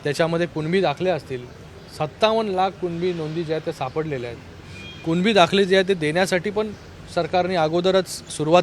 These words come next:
केलेली आहे. गावोगावी जे आहे हे त्या ठिकाणी शिबिरं वगैरे लावलेली आहेत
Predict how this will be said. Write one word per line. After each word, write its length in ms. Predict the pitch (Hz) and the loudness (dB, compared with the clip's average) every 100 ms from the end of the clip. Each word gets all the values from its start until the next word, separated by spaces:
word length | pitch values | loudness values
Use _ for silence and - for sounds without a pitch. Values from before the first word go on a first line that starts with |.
| - | 4
केलेली 300 | 185 180 170 | 0 2 2
आहे. 160 | 147 - - - - - - 135 | 2 0 -12 -18 -18 -18 -14 -2
गावोगावी 600 | 143 180 208 190 190 196 | 4 6 6 4 2 0
जे 160 | 185 | 2
आहे 300 | 180 180 175 | 2 2 0
हे 60 | 185 | -2
त्या 140 | 175 | -2
ठिकाणी 360 | 170 175 175 180 | -2 -2 -2 -2
शिबिरं 420 | 160 156 180 180 | -2 2 4 4
वगैरे 320 | 170 170 170 | 4 2 2
लावलेली 380 | 156 160 180 147 | 2 2 -2 -2
आहेत 120 | 135 | -4